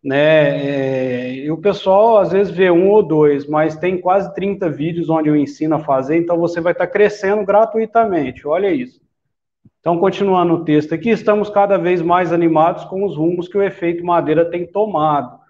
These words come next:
Por quê? O efeito madeira já tem entrado na casa de, de gente rica, que é na onde, é, gera uma renda maior pra, pro profissional que tá fazendo, né? Antigamente, como eu disse, era só aquelas caixinhas, era artesanato, e hoje não.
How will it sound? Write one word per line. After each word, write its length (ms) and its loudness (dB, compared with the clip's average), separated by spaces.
Por 220 2
quê? 520 -2
O 60 -2
efeito 300 -4
madeira 380 0
já 120 2
tem 220 -2
entrado 480 -2
na 160 0
casa 420 0
de, 440 -6
de 160 -16
gente 380 -4
rica, 500 -8
que 80 -2
é 80 4
na 120 4
onde, 600 2
é, 500 0
gera 260 2
uma 200 0
renda 320 -2
maior 580 2
pra, 260 -6
pro 160 -10
profissional 540 -6
que 80 -18
tá 100 -6
fazendo, 680 -4
né? 240 -2
Antigamente, 580 0
como 240 0
eu 40 2
disse, 360 -2
era 120 -2
só 180 -2
aquelas 300 0
caixinhas, 540 -2
era 140 0
artesanato, 800 -2
e 60 -2
hoje 260 -2
não. 300 -10